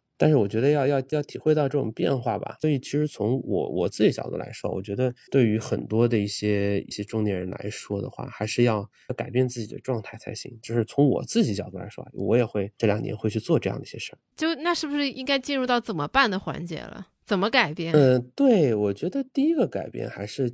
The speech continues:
Speaker 1: 接受现实吧。我觉得，就是人有的时候痛苦是来自于哪里啊？是来自于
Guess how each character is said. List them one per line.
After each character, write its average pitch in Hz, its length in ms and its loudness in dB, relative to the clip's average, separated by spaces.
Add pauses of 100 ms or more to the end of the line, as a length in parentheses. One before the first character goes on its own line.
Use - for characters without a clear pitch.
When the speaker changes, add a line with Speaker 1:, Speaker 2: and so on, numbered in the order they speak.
Speaker 1:
接 254 220 2
受 151 180 4
现 110 280 0
实 - 240 -10
吧。 - 320 -8
我 - 100 -10
觉 - 180 -10
得， 110 220 -6 (140)
就 175 100 -2
是 147 240 4
人 110 160 4
有 165 140 4
的 95 100 -2
时 - 100 -6
候 110 140 -2 (100)
痛 156 220 -4
苦 - 180 -12
是 104 140 -8
来 95 180 -6
自 98 140 -6
于 101 60 0
哪 98 180 -4
里 98 80 -2
啊？ 98 80 -4
是 123 200 0
来 104 180 2
自 - 120 -6
于 123 240 2